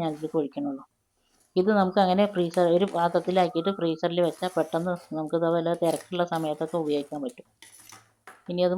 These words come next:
മത്തൻ ഉണ്ടാക്കുമ്പോഴോ അങ്ങനെ എന്തിനാണെങ്കിലുമൊക്കെ എടുക്കാം കേട്ടോ. അപ്പോൾ ഞാനത് പാത്രത്തിലാക്കിയിട്ട് ഫ്രീസറിലാണ് വെക്കുന്നത്. തേങ്ങ ഒഴിച്ചതിന് ശേഷം നല്ലപോലെ ഒന്ന് ഇളക്കി, ഒരുപാട് തിളക്കണ്ട. തിള വരുമ്പോൾ വരുമ്പോൾ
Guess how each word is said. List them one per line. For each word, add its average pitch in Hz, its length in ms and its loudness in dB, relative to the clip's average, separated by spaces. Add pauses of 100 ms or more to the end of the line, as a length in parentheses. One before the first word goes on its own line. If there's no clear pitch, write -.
മത്തൻ 175 300 0
ഉണ്ടാക്കുമ്പോഴോ 170 500 0
അങ്ങനെ 165 260 -4
എന്തിനാണെങ്കിലുമൊക്കെ 190 760 0 (120)
എടുക്കാം 160 260 -4
കേട്ടോ. 143 160 -4 (240)
അപ്പോൾ 170 220 -6
ഞാനത് 175 280 0 (200)
പാത്രത്തിലാക്കിയിട്ട് 160 720 -4
ഫ്രീസറിലാണ് 156 580 -4
വെക്കുന്നത്. - 340 -12 (1800)
തേങ്ങ 196 280 4
ഒഴിച്ചതിന് 190 360 4
ശേഷം 190 300 2
നല്ലപോലെ 175 560 2
ഒന്ന് 190 140 2
ഇളക്കി, 160 240 -2
ഒരുപാട് 196 460 6
തിളക്കണ്ട. 180 460 4 (140)
തിള 170 240 2
വരുമ്പോൾ 175 340 2
വരുമ്പോൾ 175 300 4